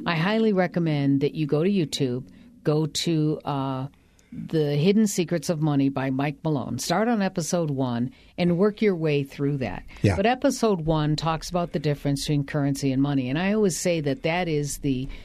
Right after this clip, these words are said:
Speaker 1: the very first step is understanding what that difference is. So,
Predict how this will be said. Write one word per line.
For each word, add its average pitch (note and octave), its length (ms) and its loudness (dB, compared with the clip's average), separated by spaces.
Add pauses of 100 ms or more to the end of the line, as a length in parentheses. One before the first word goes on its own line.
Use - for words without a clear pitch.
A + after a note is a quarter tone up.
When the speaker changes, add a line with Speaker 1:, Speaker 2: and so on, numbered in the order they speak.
(160)
Speaker 1:
the E3+ 100 0
very E3 380 2
first G3 420 0
step - 540 -4 (400)
is D#3 260 -2
understanding D3 720 0
what C#3 220 0
that B2+ 180 -4
difference C#3 460 -4
is. - 180 -8
So, A#2+ 420 -4